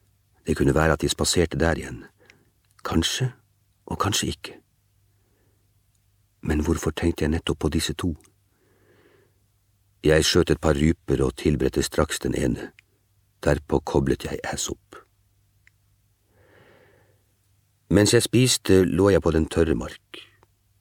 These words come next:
Det var stille utover jorden, bare et mildt sus av været og en og annen fuglelyd. Jeg lå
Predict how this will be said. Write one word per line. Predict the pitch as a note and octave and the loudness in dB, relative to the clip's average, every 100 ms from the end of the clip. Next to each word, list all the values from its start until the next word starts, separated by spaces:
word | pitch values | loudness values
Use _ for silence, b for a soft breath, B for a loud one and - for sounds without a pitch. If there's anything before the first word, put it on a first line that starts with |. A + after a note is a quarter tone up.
| _ _ - | _ _ -10
Det | - | 0
var | C#2 | 2
stille | - - D2+ C#2+ C#2+ | 2 2 2 4 2
utover | C#2+ C2+ | 2 2
jorden, | C#2 C2+ A#1 A#1+ b b b b b _ _ | 2 0 -2 -6 b b b b b _ _
bare | - D2+ D2 | 0 2 2
et | - | 2
mildt | C#2+ D#2 C2+ - | 2 2 2 -6
sus | - D#2+ C#2+ C#2 | -2 -2 -2 -2
av | C2 | 0
været | D2 C#2+ B1 B1+ - _ - | 0 0 -2 -8 -12 _ -2
og | |
en | C#2+ C2+ C2 | 0 2 0
og | |
annen | C2 B1+ | -2 -4
fuglelyd. | - C2+ B1+ B1+ - - - _ _ _ _ b b b b b b b b b b _ _ | -4 -2 -2 -4 -10 -16 -20 _ _ _ _ b b b b b b b b b b _ _
Jeg | E2 | 4
lå | F2 | 8